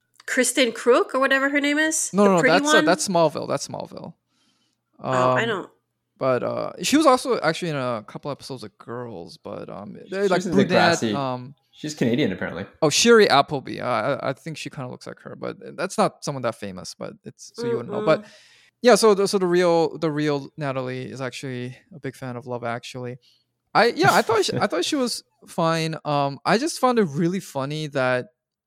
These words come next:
Speaker 2: there, there's certain things about the mo-, 'cause, like, the movie is obviously trying to be very of the times and
Speaker 3: Mm-hmm.
Speaker 2: very contemporary with the, you know, catfishing and the dating apps and all these, like, yeah, like, the references to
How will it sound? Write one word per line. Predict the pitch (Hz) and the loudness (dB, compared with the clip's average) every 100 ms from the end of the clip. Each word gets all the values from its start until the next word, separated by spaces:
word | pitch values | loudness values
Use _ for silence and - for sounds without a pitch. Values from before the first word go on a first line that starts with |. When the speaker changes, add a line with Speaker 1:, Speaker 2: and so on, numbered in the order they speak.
| _ _ _ _ | _ _ _ _
Speaker 2:
there, | 196 | -6
there's | 202 220 | -4 -4
certain | 381 440 | -4 -4
things | 320 254 | -2 0
about | 220 | 0
the | 175 | -2
mo-, | 156 | -4
'cause, | - 214 | -2 -2
like, | 196 | 0
the | 185 | -2
movie | 247 254 | -4 -4
is | |
obviously | 220 165 170 160 | 0 0 0 -6
trying | 175 160 | -6 -6
to | |
be | 147 | -4
very | 139 139 143 139 135 - _ _ _ _ | -2 -2 -2 -4 -8 -14 _ _ _ _
of | 147 139 | -4 -4
the | 135 | -6
times | - - 127 123 135 135 - _ _ _ _ _ - | -10 -8 -6 -6 -8 -14 -18 _ _ _ _ _ -8
and | 131 | -2
Speaker 3:
Mm-hmm. | |
Speaker 2:
very | 131 131 131 127 | 0 0 -2 -6
contemporary | 127 139 160 135 - 131 123 | -10 -10 -10 -10 -6 -4 -4
with | 117 - | -6 -6
the, | 123 117 113 | -4 -2 -4
you | 104 | -6
know, | 120 | -12
catfishing | 113 147 127 135 - | -6 -4 -4 -8 -10
and | 135 | -8
the | 120 | -8
dating | 120 117 123 117 | -8 -8 -8 -8
apps | 113 117 113 131 | -6 -8 -8 -10
and | 123 - _ | -12 -16 _
all | - | -2
these, | 165 | 2
like, | 160 143 | 2 0
yeah, | 180 170 104 | 2 2 2
like, | 131 | 0
the | 156 | 0
references | 139 139 147 139 139 135 | 0 0 -4 -6 -6 -6
to | - 143 135 127 123 | -10 -8 -6 -6 -10